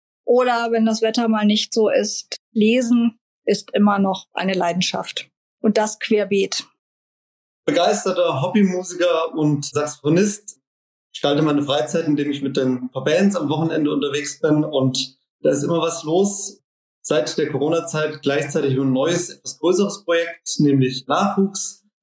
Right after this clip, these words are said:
Speaker 2: Und der braucht dann die komplette restliche Freizeit. Aber ich glaub, ihr wisst, wovon ich rede.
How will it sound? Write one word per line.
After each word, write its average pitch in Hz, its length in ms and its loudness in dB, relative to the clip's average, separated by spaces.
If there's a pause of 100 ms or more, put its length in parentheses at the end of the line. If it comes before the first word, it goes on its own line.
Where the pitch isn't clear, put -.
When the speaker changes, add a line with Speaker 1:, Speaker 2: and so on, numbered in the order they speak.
(240)
Speaker 2:
Und 147 720 0
der 135 480 2
braucht 127 260 0
dann 123 280 2
die 131 120 -2
komplette 117 340 0
restliche 117 480 -2
Freizeit. 135 720 -4 (400)
Aber 127 600 0 (260)
ich - 40 -20
glaub, 127 340 0
ihr 127 180 0
wisst, - 160 0
wovon 135 200 -2
ich 135 120 0
rede. - 460 -2